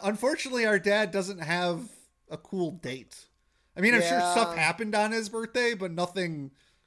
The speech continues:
Speaker 1: that
Speaker 2: Important.
Speaker 1: people care, care about.
Speaker 2: Exactly. But no, I, I like the fact that, uh, Lisa pulled that out of her, uh, repertoire. That was,
Speaker 1: Yeah.
Speaker 2: that's awesome.
Speaker 1: It is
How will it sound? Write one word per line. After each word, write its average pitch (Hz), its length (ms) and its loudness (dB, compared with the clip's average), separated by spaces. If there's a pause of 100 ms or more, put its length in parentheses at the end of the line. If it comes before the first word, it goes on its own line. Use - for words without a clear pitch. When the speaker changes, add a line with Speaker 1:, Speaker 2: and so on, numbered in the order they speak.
(220)
Speaker 1:
that 143 180 2
Speaker 2:
Important. 143 220 -2
Speaker 1:
people 139 160 -4
care, 131 380 -6 (120)
care 127 200 -8
about. 120 340 -16 (560)
Speaker 2:
Exactly. 143 720 -8 (580)
But 185 100 -2
no, 208 300 0 (100)
I, 175 140 -4
I 185 180 -2
like 180 280 -4
the 175 60 -16
fact 175 360 -4
that, 170 240 -8
uh, 156 180 -6
Lisa 151 260 -12
pulled 170 280 -10
that 160 240 -6
out 160 180 -6
of 156 100 -10
her, 165 240 -6
uh, 156 200 -4
repertoire. 160 580 -8
That 156 140 -4
was, 151 180 -10
Speaker 1:
Yeah. 135 160 -10
Speaker 2:
that's 135 200 -10
awesome. 170 500 -10 (240)
Speaker 1:
It 170 120 2
is 233 60 6